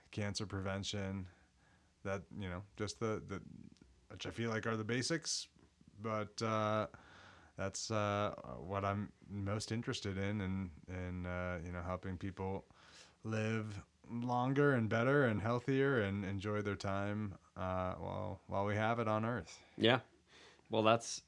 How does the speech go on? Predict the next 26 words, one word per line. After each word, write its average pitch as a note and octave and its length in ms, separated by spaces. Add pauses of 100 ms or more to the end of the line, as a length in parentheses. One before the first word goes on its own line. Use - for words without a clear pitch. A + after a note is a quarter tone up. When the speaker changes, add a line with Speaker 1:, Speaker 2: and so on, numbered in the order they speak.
(160)
Speaker 2:
awesome. G2+ 640 (400)
There, G#2 540 (640)
there's B2+ 160
a A#2+ 40
couple B2+ 500 (280)
final G#2+ 320
things G2 240
I G2 40
wanna F#2+ 340 (260)
ask. G2 460 (400)
One, C#3+ 340
'cause G#2+ 180
you've A2+ 160
asked, A2 320
I F#2 80
think, A#2 320 (420)
almost F#2 420
every F2+ 220
guest, F2+ 540 (260)
uh, E2+ 440 (200)
this G2+ 200
question F#2 720 (1500)
about C3+ 240
the C3 60
healthcare B2 380
system. - 520